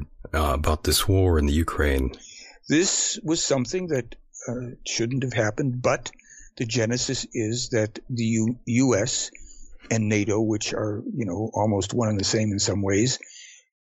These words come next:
Speaker 2: have been manipulating and lying, uh, breaking their agreement since nineteen ninety to Russia to not expand, uh, territorial, uh, claims or placements of, uh, weapons, et cetera.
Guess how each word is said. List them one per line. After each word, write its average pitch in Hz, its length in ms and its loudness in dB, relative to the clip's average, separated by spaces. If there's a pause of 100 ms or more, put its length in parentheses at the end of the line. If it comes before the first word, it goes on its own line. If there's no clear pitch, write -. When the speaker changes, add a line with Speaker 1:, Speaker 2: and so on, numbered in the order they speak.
Speaker 2:
have 127 200 2
been 120 260 4
manipulating 131 760 2
and 123 140 0
lying, 107 560 0 (240)
uh, 101 160 0
breaking 117 420 0
their 127 200 2
agreement 123 440 0
since 143 300 -4
nineteen 117 420 0
ninety 107 320 2
to 120 160 0
Russia 113 360 2 (360)
to 139 140 2
not 113 240 4
expand, 120 720 0 (100)
uh, 110 260 0 (920)
territorial, 123 800 2
uh, 110 640 -4
claims 127 340 2
or 92 60 -4
placements 110 580 -2
of, 131 100 -4
uh, 120 680 -2
weapons, 120 400 0
et 120 60 -2
cetera. 110 340 0